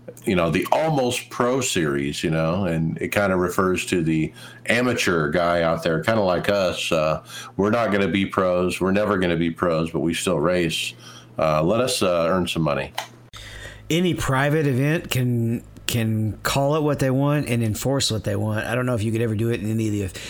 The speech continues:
Speaker 2: official series. For example, in N I S, I want every chance I can to get to,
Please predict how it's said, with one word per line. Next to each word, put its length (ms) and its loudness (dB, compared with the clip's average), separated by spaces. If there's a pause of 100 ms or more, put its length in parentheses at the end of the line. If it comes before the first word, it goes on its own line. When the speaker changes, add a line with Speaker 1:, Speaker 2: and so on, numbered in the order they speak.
(240)
Speaker 2:
official 420 0
series. 420 0
For 140 0
example, 400 0
in 100 0
N 140 0
I 180 0
S, 380 0 (400)
I 100 2
want 220 0
every 160 0
chance 340 0
I 100 0
can 380 0
to 80 -2
get 220 -2
to, 220 -2